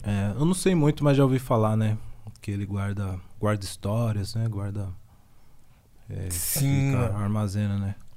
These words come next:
Speaker 2: Que é interessante, tipo assim, eu, eu, eu lembro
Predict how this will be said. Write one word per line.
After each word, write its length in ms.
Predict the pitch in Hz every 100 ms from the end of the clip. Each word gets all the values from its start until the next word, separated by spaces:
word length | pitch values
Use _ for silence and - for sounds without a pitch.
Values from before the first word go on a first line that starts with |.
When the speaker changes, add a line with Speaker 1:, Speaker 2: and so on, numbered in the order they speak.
| -
Speaker 2:
Que 100 | 175
é 20 |
interessante, 680 | 185 220 220 220 - 220 202
tipo 160 | 202
assim, 220 | 220 - 214
eu, 220 | 190 170
eu, 220 | 180 175
eu 160 | 170 170
lembro 760 | 175 190 190 190 185 175 165